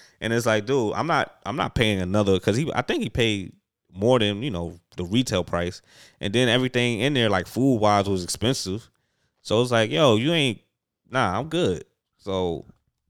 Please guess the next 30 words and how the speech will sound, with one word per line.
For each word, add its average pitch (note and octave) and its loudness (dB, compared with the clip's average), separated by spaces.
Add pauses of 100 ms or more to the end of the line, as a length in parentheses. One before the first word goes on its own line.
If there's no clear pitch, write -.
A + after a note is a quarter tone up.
(320)
yeah, A2+ 2
it's A#2+ 0
just A#2+ -4
too F#2+ -2
much, D2+ -10
man. D#2 -8
I'll A#2+ 2
just A2 -4
wait F#2+ 0
till F2+ -2
the, E2+ -4
till F2 -6
the D2+ -4
album D#2+ -6
come C2+ -14
out. G1+ -16
Like, B1 -10
'cause D2 -8
at G2 -2
the - -4
end G#2 -2
of F#2+ -6
the G2 -2
day, F#2 0 (1040)
I, - 0
I - 6
witnessed C3 4
this C3 2
with A2 2
Pablo, B2+ 4